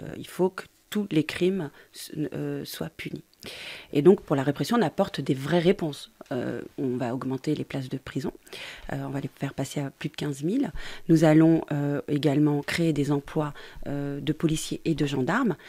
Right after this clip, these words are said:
Nous allons rétablir la police de proximité pour renouer un dialogue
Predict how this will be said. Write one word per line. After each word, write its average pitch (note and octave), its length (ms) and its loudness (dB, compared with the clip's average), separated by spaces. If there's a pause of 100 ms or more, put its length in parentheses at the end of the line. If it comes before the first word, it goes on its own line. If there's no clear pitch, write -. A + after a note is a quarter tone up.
(140)
Nous D#3+ 100 4
allons D#3+ 140 4
rétablir F3 600 4
la D3 100 -2
police C#3+ 260 -4
de C#3+ 80 2
proximité C#3+ 640 -2 (380)
pour C#3+ 180 0
renouer G#3 400 10
un F3 100 6
dialogue D#3+ 500 2